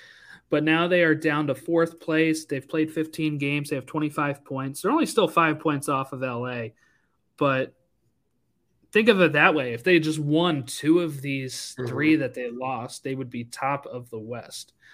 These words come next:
Speaker 1: Um, but, but currently have allowed Austin and Real Salt Lake to get ahead of them. They're lucky that the Galaxy have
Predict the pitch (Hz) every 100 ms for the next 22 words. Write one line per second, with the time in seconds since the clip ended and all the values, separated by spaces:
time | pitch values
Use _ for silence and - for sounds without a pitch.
0 | - _ _ _ - 117 113 110 110 110
1 | - _ _ _ 131 113 - _ _ _
2 | 127 - 143 135 127 120 120 120 _ -
3 | 135 127 127 127 127 127 127 127 - 135
4 | 123 120 127 127 120 120 - 131 110 -
5 | 139 127 - - - _ _ - 131 127
6 | 120 120 120 120 139 143 139 135 156 156
7 | 143 143 131 123 123 127 127 - 123 117